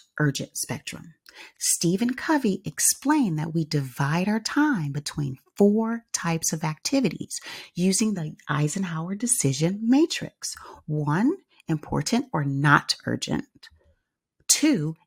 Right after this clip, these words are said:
important and urgent. Three,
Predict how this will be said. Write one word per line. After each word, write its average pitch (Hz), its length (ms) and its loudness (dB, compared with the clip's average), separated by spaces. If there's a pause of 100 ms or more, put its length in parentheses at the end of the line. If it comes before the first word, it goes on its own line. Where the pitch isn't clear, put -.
important 170 580 0 (140)
and 294 300 6 (100)
urgent. 151 600 -4 (460)
Three, 196 720 0